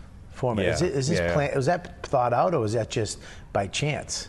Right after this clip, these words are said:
Speaker 2: Cold calculation, Bob.
Speaker 1: <laughs>
Speaker 2: No,
Speaker 1: Come
Speaker 2: I,
Speaker 1: on.
Speaker 2: I, I like to, I like to pretend I'm a genius, but I, I think it was just really what, what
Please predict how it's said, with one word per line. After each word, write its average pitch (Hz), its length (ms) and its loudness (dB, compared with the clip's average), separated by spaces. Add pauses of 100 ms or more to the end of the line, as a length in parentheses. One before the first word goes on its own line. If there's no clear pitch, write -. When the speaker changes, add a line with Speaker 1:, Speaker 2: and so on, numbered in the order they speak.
(120)
Speaker 2:
Cold 113 500 2
calculation, 95 640 2
Bob. - 160 2
Speaker 1:
<laughs> 147 180 4
Speaker 2:
No, 117 160 6
Speaker 1:
Come 101 240 6
Speaker 2:
I, 110 280 4
Speaker 1:
on. 101 80 0
Speaker 2:
I, 139 80 6
I 131 180 6
like 120 220 6
to, 127 200 0
I 120 80 6
like 110 140 6
to 110 80 2
pretend 98 300 2
I'm 90 100 2
a 87 60 2
genius, 87 360 0
but 87 200 0
I, 95 200 2
I 110 40 2
think 127 160 2
it 110 40 0
was 95 140 0
just - 260 -2 (460)
really 92 180 4
what, 92 260 2 (440)
what 113 960 -2